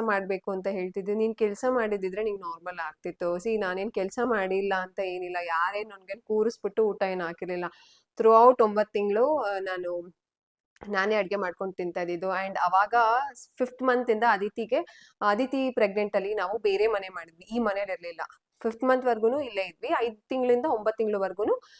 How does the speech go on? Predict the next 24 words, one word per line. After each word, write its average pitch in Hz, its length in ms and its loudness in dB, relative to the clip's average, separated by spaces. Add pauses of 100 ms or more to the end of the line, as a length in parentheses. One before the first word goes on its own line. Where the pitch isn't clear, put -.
(160)
ನಾನು 226 180 4
ಬೇರೆ 208 280 6
ಮನೇಲಿದ್ದು, 202 500 -2
ಒಂಬತ್ತು 254 340 2
ತಿಂಗಳಿಗೆ 254 500 2
ಬಾ-, 180 540 2
ಸೀಮಂತ 233 640 0
ಮುಗಿಸ್ಕೊಂಡು 220 580 0
ನಾನು 220 200 2
ಅಮ್ಮನ 180 180 -2
ಮನೆಗೆ 180 320 -4
ಹೋಗಿದ್ದು. 180 340 -4 (320)
ಅಲ್ಲಿವರ್ಗೂನು 254 640 4
ಅಲ್ಲಿ 254 280 0
ವಾಷಿಂಗ್ 240 420 -2
ಮೆಷಿನ್ 247 240 0
ಸಹ 226 220 -4
ತಗೊಂಡಿಲ್ಲ, 196 460 0
ಒಂದ್ 226 140 0
ಫ್ರಿಡ್ಜ್ 214 380 -2
ಸಹ 220 240 -2
ನಮ್ಮ 190 160 -2
ಮನೇಲಿ 175 260 -2
ಇರ್ಲಿಲ್ಲ. 165 240 -4